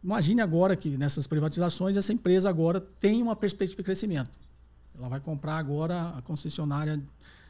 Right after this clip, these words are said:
de serviço de energia elétrica aqui do,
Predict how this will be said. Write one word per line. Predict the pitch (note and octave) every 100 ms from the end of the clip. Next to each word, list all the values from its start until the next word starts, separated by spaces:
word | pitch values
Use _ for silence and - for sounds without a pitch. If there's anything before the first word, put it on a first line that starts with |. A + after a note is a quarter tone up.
| -
de | A#2+ C3
serviço | - D#3 B2 C3+ - C3
de | B2+
energia | C3+ B2 C#3
elétrica | C3+ C#3 - D#3
aqui | - C3+ C#3+
do, | D3+ D3+ C3+